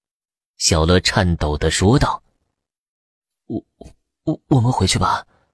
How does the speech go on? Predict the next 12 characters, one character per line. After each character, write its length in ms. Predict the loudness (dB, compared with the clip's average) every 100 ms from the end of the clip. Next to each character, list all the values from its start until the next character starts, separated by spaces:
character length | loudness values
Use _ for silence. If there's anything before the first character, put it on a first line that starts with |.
| _ _ -18 -18 -20 _ _ _ _
我， 180 | -6 -6
我， 140 | -10 -10 _ _ _ _
我 120 | 0
好 180 | 2 0
怕 360 | -2 -2 0 0
呀。” 200 | -2 -6 _ _ _ _ _
小 280 | -2 2 2
兵 220 | 2 0
根 340 | 0 2 0
本 240 | 0 0 2
不 220 | 2 2
听， 240 | 2 -4